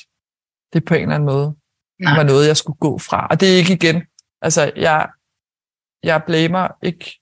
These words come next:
Speaker 1: overhovedet min eksmand for noget, fordi vi var, som han så faktisk så klogt sagde engang, så har den rejse, vi har haft sammen, på en eller anden måde også været en genfødsel for mig. Øh, så, så det var præcis det, jeg havde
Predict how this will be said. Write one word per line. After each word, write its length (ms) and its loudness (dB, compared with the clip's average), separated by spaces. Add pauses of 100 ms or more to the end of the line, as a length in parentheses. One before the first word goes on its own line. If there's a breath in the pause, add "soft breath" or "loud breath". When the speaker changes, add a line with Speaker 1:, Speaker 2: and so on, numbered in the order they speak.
Speaker 1:
overhovedet 420 0
min 140 -2
eksmand 360 -4 (200)
for 60 -4
noget, 300 0
fordi 200 -4 (140)
vi 160 -2
var, 340 0 (2000)
som 180 2
han 140 4
så 220 2
faktisk 320 -2
så 80 -6
klogt 260 -2
sagde 220 0
engang, 420 -2
så 260 0 (960)
har 100 2
den 260 0
rejse, 300 2
vi 60 -4
har 80 -2
haft 180 -2
sammen, 360 -2
på 120 -2
en 40 2
eller 120 -4
anden 120 0
måde 160 4
også 120 -2
været 120 -4
en 60 -4
genfødsel 540 -6
for 180 -2
mig. 140 -8 (1500)
Øh, 400 0
så, 300 2
så 200 0
det 100 2
var 180 2
præcis 360 0
det, 120 0
jeg 100 2
havde 160 -2